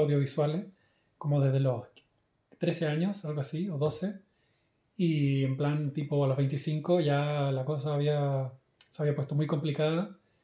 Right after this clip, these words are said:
y consiguió salir adelante con una conversión, también con una conversión espiritual, y ahora mismo tiene una fundación en Estados Unidos que se dedica a ayudar mujeres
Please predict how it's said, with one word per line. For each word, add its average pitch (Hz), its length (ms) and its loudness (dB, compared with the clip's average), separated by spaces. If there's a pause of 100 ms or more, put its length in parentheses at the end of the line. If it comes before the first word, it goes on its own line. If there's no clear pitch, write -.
(540)
y 143 460 2
consiguió 156 400 2
salir 165 260 4
adelante 165 480 4
con 156 140 0
una 151 160 -2
conversión, 156 720 4
también 147 200 0
con 190 140 -2
una 151 100 0
conversión 147 380 -2
espiritual, 151 720 0
y 131 180 -4 (380)
ahora 160 160 2
mismo 170 240 6
tiene 165 160 4
una 151 240 2 (240)
fundación 170 540 4
en 165 100 4
Estados 156 340 -2
Unidos 165 300 0 (500)
que 147 140 -4
se 151 140 0
dedica 156 260 2
a 156 40 4
ayudar 156 220 4
mujeres 208 640 -2